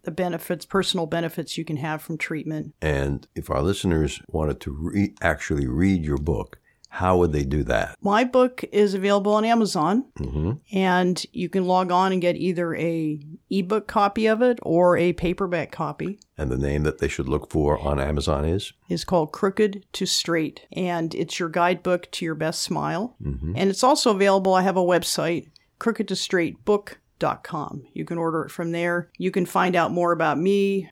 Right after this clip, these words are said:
Speaker 1: and the book and a few highlights and some testimonials about the book there if you go to my website.
Speaker 2: Mm-hmm. And when did the book come out?
Speaker 1: August twenty-ninth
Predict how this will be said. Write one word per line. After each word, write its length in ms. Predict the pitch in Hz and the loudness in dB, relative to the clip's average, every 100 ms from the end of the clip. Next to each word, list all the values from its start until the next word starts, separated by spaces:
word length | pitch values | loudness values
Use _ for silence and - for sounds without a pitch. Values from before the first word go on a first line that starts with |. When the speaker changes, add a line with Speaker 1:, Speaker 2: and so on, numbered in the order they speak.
| - | -2
Speaker 1:
and 260 | 180 185 | 0 2
the 60 | 190 | 0
book 380 | 180 190 185 190 | 2 2 2 0
and 100 | 160 | -8
a 40 | |
few 260 | 156 185 170 | -6 -4 -2
highlights 560 | 151 175 180 180 - - | 0 0 2 0 -2 -6
and 100 | 156 | -6
some 200 | - - | -6 -6
testimonials 800 | - 170 - 165 170 175 165 170 | -6 -6 -4 -4 -2 -2 -2 -2
about 260 | 156 160 | -2 -2
the 60 | 175 | -2
book 280 | 156 156 - | -4 -4 -4
there 360 | 156 156 151 - | -2 -2 -2 -6
if 160 | 214 170 | -6 -4
you 60 | 175 | 2
go 100 | 180 | 2
to 60 | |
my 140 | 165 156 | 2 0
website. 540 | 156 147 - - - - _ _ | 0 -2 -4 -8 -10 -16 _ _
Speaker 2:
Mm-hmm. 200 | 76 82 - - | -8 -8 -8 -2
And 120 | 82 | 0
when 140 | 92 | 2
did 120 | 98 | 0
the 60 | 95 | -2
book 200 | 101 95 | -4 -2
come 160 | - 92 | 0 0
out? 220 | 92 - - - _ - | 0 -4 -16 -20 _ -4
Speaker 1:
August 320 | 180 202 - | -2 0 -2
twenty-ninth 600 | - 220 208 196 196 202 | 0 2 2 2 2 -2